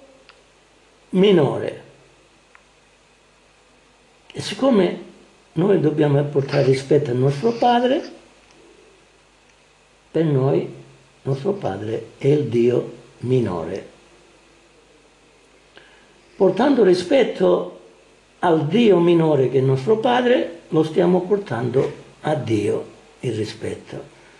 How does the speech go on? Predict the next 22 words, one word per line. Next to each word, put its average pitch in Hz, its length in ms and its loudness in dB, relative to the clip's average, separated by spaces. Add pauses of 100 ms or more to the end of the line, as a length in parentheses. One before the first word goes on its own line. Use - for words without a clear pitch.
(1400)
Nostro 180 280 -4
padre 180 380 0
non 139 220 2
ci 151 140 -2
può 185 340 0
onorare 127 640 0
molto, 113 720 -4 (420)
perché 139 300 -2
non 147 240 2
c'ha 151 160 0
le 135 140 4
forze, 117 720 -2 (320)
non 143 240 2
ha, 156 360 -2 (1300)
hm, 160 140 -2 (800)
l'ha 120 340 -2
già 165 400 0 (720)
non 127 160 -2
ha 123 120 0
denaro, 123 680 0 (340)
non 127 240 -2
ha 135 300 0